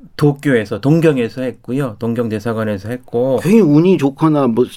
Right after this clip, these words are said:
Speaker 2: 성적이 좋거나 그런 거였겠네요.
Speaker 1: 그런 거는 아닙니다.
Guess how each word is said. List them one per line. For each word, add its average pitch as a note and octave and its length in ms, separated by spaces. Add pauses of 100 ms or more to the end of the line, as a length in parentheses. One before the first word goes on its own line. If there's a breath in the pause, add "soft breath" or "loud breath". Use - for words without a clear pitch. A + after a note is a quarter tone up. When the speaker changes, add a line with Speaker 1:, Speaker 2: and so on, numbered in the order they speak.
(180)
Speaker 2:
성적이 G#3+ 480
좋거나 C3+ 720 (400 soft breath)
그런 C#3+ 320
거였겠네요. A2+ 600
Speaker 1:
그런 G#3+ 200
거는 G#3+ 240
아닙니다. A2+ 520